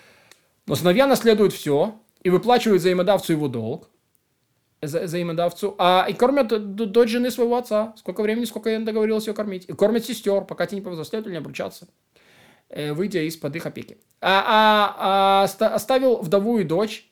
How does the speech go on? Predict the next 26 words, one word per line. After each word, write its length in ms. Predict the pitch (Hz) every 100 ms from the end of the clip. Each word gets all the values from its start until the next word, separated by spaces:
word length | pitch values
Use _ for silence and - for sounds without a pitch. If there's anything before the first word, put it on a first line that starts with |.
| _
от 220 | - 175
нее 440 | 175 160 156 190 233 - _
или 200 | 196 220
от 140 | 214 165
другой 280 | 170 185
женщины, 420 | 156 165 170 208 208
не 120 | 175
хватает 420 | 180 208 208 196
имущества 320 | 190 196 -
на 80 | 160
пропитание 520 | 160 165 156 190 165
для 140 | 147 135
обеих, 420 | 123 156 233 - _ _ _
вдова 240 | 127 151 208
кормится, 460 | 214 240 233 233
а 60 | 185
дочь 200 | 180 180
попрошайничает. 720 | 185 170 147 127 117 - 135 _
Также 260 | - 196 202
я 40 |
говорю, 220 | 175 175 214
что 100 | 196
пропитание 480 | 160 156 196 190 160
для 100 | 156
дочери 280 | 226 233
предшествует, 500 | 214 160 196 196 180